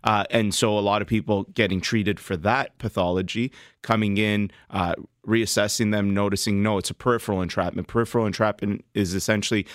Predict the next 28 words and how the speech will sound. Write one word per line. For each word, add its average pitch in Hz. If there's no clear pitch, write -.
the 113
nerve 113
comes 107
out 101
of 90
the 101
spinal 107
cord 110
and 101
then 101
has 104
to 101
go 104
through 98
a 90
whole 101
bunch 92
of 92
structures 110
to 120
get 107
to 113
where 101
it 90
has 98
to 101
get 120
to. 101